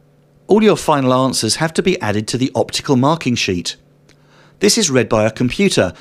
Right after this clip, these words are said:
and has to be filled in correctly, or it may invalidate your answers. You can use a pencil to mark in your answers,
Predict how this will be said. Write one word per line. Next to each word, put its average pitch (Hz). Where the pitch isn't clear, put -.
and 110
has 156
to 196
be 196
filled 104
in 101
correctly, 120
or 135
it 139
may 160
invalidate 110
your 95
answers. 107
You 131
can 139
use 143
a 135
pencil 214
to 165
mark 104
in 120
your 110
answers, 123